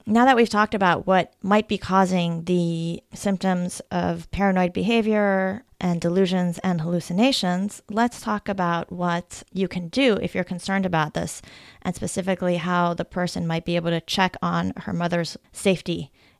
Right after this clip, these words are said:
and situation. I do think it's good to keep in mind the common causes of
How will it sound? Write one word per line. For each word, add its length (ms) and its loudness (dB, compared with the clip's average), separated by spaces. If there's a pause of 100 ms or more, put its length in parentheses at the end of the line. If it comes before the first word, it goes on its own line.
(100)
and 520 -2
situation. 840 -8 (800)
I 80 -2
do 140 0
think 240 -2
it's 140 -2
good 300 4
to 480 0
keep 280 -4
in 140 2
mind 340 0
the 60 -4
common 380 -4
causes 680 -4 (100)
of 400 0